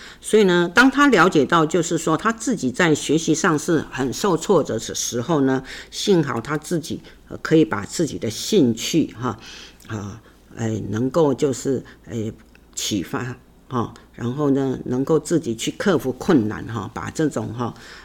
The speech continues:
哎，这个特质去发挥了哈。所以呢，他这种特殊才华，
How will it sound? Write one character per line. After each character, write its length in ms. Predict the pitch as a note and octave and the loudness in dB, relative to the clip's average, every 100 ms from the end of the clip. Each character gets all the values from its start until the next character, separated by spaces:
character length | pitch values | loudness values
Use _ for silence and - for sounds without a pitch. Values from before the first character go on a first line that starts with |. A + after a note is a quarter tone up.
| - | -10
哎， 220 | A2+ G#2 | -8 -6
这 100 | G#2+ | -8
个 260 | C#3 A#2+ G#2+ - | -6 -6 -6 -10
特 280 | - G3+ B2+ | 0 2 2
质 280 | - A#2+ - | 0 -4 -6
去 180 | - D3+ | -4 -4
发 300 | A2+ C3+ C3 | -2 -2 -2
挥 260 | B2 B2+ B2 | 0 -2 -2
了 140 | G#2+ - - | -6 -12 -10
哈。 200 | A#2+ - | -10 -8
所 180 | - D#3+ | -6 0
以 60 | |
呢， 260 | D3 D3 C#3+ | 2 2 -2
他 180 | - E3+ | -4 -2
这 140 | E3+ | 0
种 160 | E3 G#2+ - | 0 -2 -2
特 180 | F3+ | 0
殊 220 | D3 D#3 D3 | 0 0 -4
才 240 | - B2 | -4 -4
华， 220 | A#2+ G2 | -4 -6